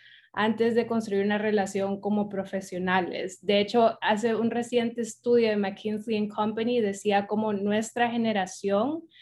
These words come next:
a veces no logra distinguir entre las relaciones que creamos en la vida real, cara a cara, y este tipo de relaciones que nacen de espacios virtuales.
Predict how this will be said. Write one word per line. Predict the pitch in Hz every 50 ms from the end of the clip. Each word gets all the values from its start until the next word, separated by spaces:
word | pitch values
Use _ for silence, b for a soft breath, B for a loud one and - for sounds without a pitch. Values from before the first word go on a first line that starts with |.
| B B B B B
a | B - 208
veces | 220 220 220 214 254 254
no | 247 233 226
logra | 226 226 226 226 233 240
distinguir | 240 240 240 240 - - 220 214 202 208 208
entre | 208 208 208 214 220 226
las | 233 214 214
relaciones | 208 214 202 190 185 180 180 - 196 196 202 214 214 208
que | - 208 202
creamos | - 190 185 180 196 202 208 208 196 190 185 185 -
en | - 190
la | 190 190
vida | 185 196 208 220
real, | 220 208 190 190 214 269 311 311 -
cara | - 214 214 208
a | 208 208
cara, | - 214 247 302 320 349 349 b b b b b b b
y | - 233 220
este | 220 220 220 - 262
tipo | 254 247 247 240 240 247
de | 254 247
relaciones | 247 240 240 220 190 190 - - 220 214 214 220 233 247 254 247 -
que | - 208
nacen | 202 185 185 190 190 - 220 220 220 208
de | 202 196
espacios | 190 196 - - 196 185 196 196 - 220 220 214 208 208 185
virtuales. | 196 190 185 185 - - - 202 196 196 185 175 - - - - - -